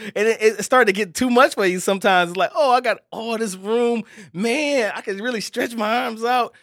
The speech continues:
Oh, man, God, I didn't know you had this for me." And you start to be fruitful, not fruitless. And so what happens? Ephesians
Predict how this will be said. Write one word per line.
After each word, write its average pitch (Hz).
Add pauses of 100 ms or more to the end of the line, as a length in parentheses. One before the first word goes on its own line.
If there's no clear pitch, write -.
(160)
Oh, 233
man, 214
God, 247
I 277
didn't 262
know 247
you 247
had 302
this 226
for 208
me." 180
And 196
you 247
start 220
to 202
be 180
fruitful, 208
not 160
fruitless. 185 (300)
And 180
so 202
what 202
happens? 175
Ephesians 214